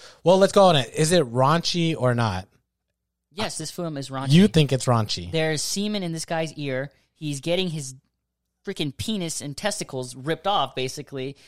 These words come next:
Speaker 2: And there's just a whole <laughs> bunch of, like, gags where, like, sexual or phallic themed. Remember that whole,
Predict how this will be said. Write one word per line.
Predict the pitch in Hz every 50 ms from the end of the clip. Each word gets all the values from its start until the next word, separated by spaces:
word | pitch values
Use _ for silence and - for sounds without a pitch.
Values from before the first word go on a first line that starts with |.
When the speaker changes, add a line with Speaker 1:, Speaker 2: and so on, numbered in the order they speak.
| - - -
Speaker 2:
And | - 156 160
there's | 165 160 151
just | 170 - -
a | 160
whole | - - 202 196
<laughs> |
bunch | 165 175 180 180 - -
of, | 151 143
like, | 147 139 135 123
gags | 123 143 147 151 143 131 127 127 127 117 -
where, | 131 131 127 127 123 120 113 - _ _ -
like, | 120 123 _ -
sexual | - - - 170 143 - - 147 139 131
or | 131 127
phallic | - - 147 135 135 135 131 -
themed. | - 139 139 143 143
Remember | 165 185 202 220 233 247
that | 226 208 175
whole, | 196 196 196 196 185